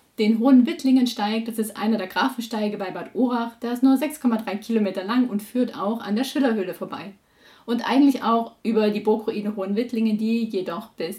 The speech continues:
Ende zweitausendeinundzwanzig wegen Sanierungsarbeiten gesperrt ist. Also, das ist zwei Möglichkeiten. Entweder du besorgst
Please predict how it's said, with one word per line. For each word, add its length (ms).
Ende 280
zweitausendeinundzwanzig 1000
wegen 220
Sanierungsarbeiten 760
gesperrt 380
ist. 180
Also, 320
das 240
ist 300
zwei 220
Möglichkeiten. 680
Entweder 320
du 120
besorgst 600